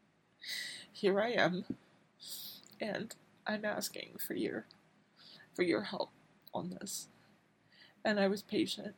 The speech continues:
I waited because I knew that I would get an answer. I mean, I did have a very strong faith as well, still do, always have.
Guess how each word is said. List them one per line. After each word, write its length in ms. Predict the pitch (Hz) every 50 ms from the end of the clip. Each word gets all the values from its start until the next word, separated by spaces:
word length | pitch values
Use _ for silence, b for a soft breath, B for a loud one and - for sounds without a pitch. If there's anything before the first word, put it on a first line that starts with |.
| -
I 180 | - 208 202 214
waited 400 | 233 226 214 208 202 208 214 208 -
because 540 | - 190 - - 208 202 202 202 - - - B B B B B B B B B
I 120 | - 226 220
knew 180 | 202 214 226 208
that 220 | 208 - - - - _ _ -
I 80 | 208
would 160 | 202 208 202 196
get 160 | 208 202 196
an 120 | 196 190
answer. 480 | 190 185 175 175 175 - - - 180 175 - - _ _ _ _ _ _ _ _ _ _ _ _ _ _ _ _ _ _ _ _ _ _ _ - - -
I 40 | 190
mean, 220 | 180 180 175 165
I 120 | 151 156 156
did 200 | - 175 175 175
have 200 | 175 180 185 180
a 80 | 196
very 220 | 190 190 196 196 190
strong 380 | 185 - - 160 160 175 170
faith 300 | 180 - 175 175 180 180
as 180 | 196 185 180 -
well, 340 | 190 185 170 160 165 185 190 -
still 340 | - - - - 143 156 165
do, 320 | 180 185 165 160 165 185 - _ -
always 300 | 170 175 180 196 196 -
have. 240 | 175 165 165 160